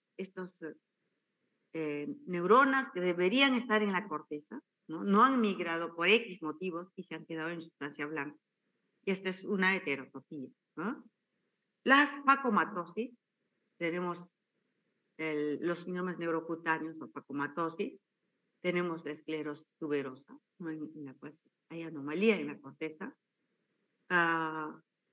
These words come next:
el Sturweber también, ¿no? Un problema vascular, la angiomatosis trigeminal, los cavernomas, la megalencefalia,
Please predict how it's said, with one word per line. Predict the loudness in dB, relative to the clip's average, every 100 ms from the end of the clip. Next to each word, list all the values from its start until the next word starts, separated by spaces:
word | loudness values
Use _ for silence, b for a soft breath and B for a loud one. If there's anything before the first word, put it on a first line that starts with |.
| _ _ _
el | 4 4
Sturweber | 2 -6 -4 0 0 -2 -8 -12 _ _
también, | -8 -6 -2 -2 -2 -4 -4
¿no? | -2 -2 -6 -14 _ -16
Un | -10
problema | -4 -4 -4 -4 -6
vascular, | -8 -14 _ -6 -2 -2 -2 -8 -18 _ _ _ _
la | -10 -10
angiomatosis | -4 2 2 2 -2 -12 -14 _
trigeminal, | -12 -8 -6 -4 -4 -4 -8 _ _ _ _ _ _ _ _ _ 2
los | 2 4
cavernomas, | 4 4 2 0 -2 -2 -6 -10 _ _ _ _ _ _ _ _ -2
la | 4
megalencefalia, | 8 10 8 6 2 -4 -10 -4 0 0 0